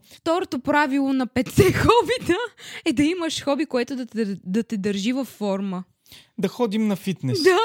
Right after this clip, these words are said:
Speaker 2: Ма на мен не ми е хоби това, то не ми е толкова приятно. Ходим, защото трябва. Никога
Speaker 1: Да.
Speaker 2: не съм обичал да, да тренирам. Хората казват, обичат да тренират, кара ги чувствам. Не с-, не се чувствам добре.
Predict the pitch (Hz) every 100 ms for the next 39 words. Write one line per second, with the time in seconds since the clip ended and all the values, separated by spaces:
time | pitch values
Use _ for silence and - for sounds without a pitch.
0 | 427 180 185 190 233 247 214 220 240 -
1 | 226 185 180 175 185 214 202 202 208 214
2 | 214 247 226 196 170 185 - 202 - _
3 | _ - 170 202 220 170 - 185 190 -
4 | 175 190 208 196 123 - _ _ _ _
5 | - 165 202 202 226 226 196 196 170 135
6 | 127 127 110 110 - 120 - 117 117 117
7 | 113 165 175 165 151 165 156 - - _
8 | 127 120 160 - 131 123 131 135 165 156
9 | - 147 139 127 135 147 143 131 170 156
10 | 143 - - 247 - 247 226 208 151 123